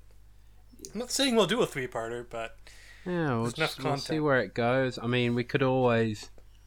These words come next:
Speaker 2: um, I think this is a good place to leave it for now. Um, and then I guess next week we can just see how we're going. If we're getting close to the two-hour mark again, you know,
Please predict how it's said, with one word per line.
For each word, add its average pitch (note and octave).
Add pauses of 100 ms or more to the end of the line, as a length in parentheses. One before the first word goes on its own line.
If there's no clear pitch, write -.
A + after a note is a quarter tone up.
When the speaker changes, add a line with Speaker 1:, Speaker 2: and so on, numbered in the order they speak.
(540)
Speaker 2:
um, A#2 (360)
I G3+
think G3+
this D#3
is -
a D3
good C3+
place B2
to A#2+
leave A2+
it G#2+
for A2+
now. G#2 (240)
Um, G2+ (100)
and A2+
then A2+
I A2+
guess A2
next -
week G#2+
we A2
can A2
just G#2
see G#2+
how G#2+
we're G2+
going. G2+
If -
we're G#2
getting -
close G#2
to G#2
the G2
two-hour G2+
mark G2
again, G2 (640)
you -
know, F#2